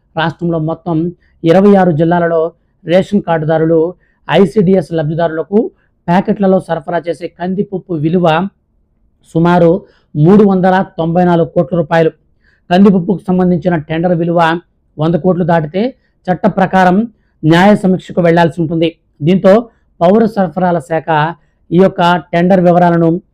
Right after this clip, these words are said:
జ్యుడిషియల్ ప్రివ్యూకు పంపగా, దీనిపై న్యాయమూర్తి వివరణ కోరారు. అయితే కార్పొరేషన్ నుంచి న్యాయమూర్తికి సమాధానాలు వినిపించడానికి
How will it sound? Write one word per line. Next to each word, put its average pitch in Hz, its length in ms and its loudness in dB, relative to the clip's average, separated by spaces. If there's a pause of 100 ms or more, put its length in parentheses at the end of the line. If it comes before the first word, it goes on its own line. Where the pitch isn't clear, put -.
(220)
జ్యుడిషియల్ 202 500 4
ప్రివ్యూకు 180 800 0
పంపగా, 175 460 0 (520)
దీనిపై 202 380 4
న్యాయమూర్తి 185 880 0 (240)
వివరణ 175 300 0
కోరారు. 165 400 2 (460)
అయితే 156 420 0 (260)
కార్పొరేషన్ 208 580 0
నుంచి 190 480 2 (380)
న్యాయమూర్తికి 196 600 4
సమాధానాలు 175 580 -4
వినిపించడానికి 165 880 -8